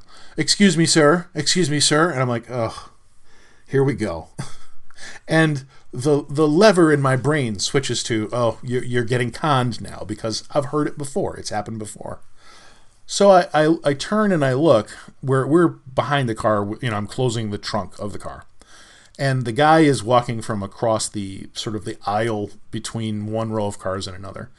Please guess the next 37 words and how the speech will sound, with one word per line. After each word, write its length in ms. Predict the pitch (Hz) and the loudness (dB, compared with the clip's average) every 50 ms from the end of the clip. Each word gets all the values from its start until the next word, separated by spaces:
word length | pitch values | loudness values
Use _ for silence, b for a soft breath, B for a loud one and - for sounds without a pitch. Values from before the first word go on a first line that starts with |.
| B B B B B B B B B B B B B | B B B B B B B B B B B B B
And 140 | - 143 143 | -2 2 2
he's 120 | 143 135 127 | 4 2 4
giving 260 | - 143 139 147 147 | 2 4 2 4 2
me 100 | 143 135 | 2 2
the 200 | 117 120 120 120 | 2 2 2 2
"excuse 420 | 113 - - - - 123 113 95 | 2 0 0 0 2 0 0 0
me, 100 | 110 107 | -2 -2
sir" 260 | 98 - - 98 92 | -2 -2 -2 -2 -4
dance. 400 | 90 - - - - - - - - | -6 -8 -12 -12 -10 -8 -8 -8 -6
And 140 | 117 113 107 | -6 -8 -4
so 100 | - 123 | 0 0
I 140 | 123 123 123 | 0 0 0
know 420 | 135 151 147 123 107 95 92 90 - - | 2 2 2 2 2 0 -4 -8 -8 -8
that 140 | 117 110 110 | -4 -4 -2
I'm 80 | 107 | -2
about 260 | 110 104 113 117 123 - | -2 0 0 0 0 0
to 60 | 117 | -2
get 180 | - 113 107 - | -6 -6 -10 -6
conned, 280 | - 147 139 123 107 | -2 0 0 0 2
but 80 | 110 110 | 0 0
it's 100 | - - | 2 2
also 240 | 359 339 - 262 165 | 2 2 2 0 -4
dark. 400 | - - 127 123 117 110 - - - | 0 2 4 4 4 2 0 -8 -10
I 80 | 127 | -8
don't 240 | 107 139 151 180 180 | -4 -2 -2 -2 0
know 180 | 127 127 123 123 | 0 0 0 2
this 140 | 113 107 - | 0 0 -2
guy. 240 | - 98 104 107 - | -2 -2 -2 -2 -4
I 120 | - 113 | -4 -6
don't 260 | 110 - 175 190 - | -2 -2 -2 -2 0
want 180 | 147 147 175 185 | 0 -2 0 0
him 160 | 175 160 151 | -2 -4 -4
coming 320 | 135 - 139 135 131 117 117 | -2 -2 0 0 0 -2 -2
up 100 | 139 - | -4 -4
to 120 | - 104 | -6 -8
us. 160 | 90 95 - - B B B B B B B B B B | -8 -8 -10 -10 B B B B B B B B B B
E-, 60 | - | -2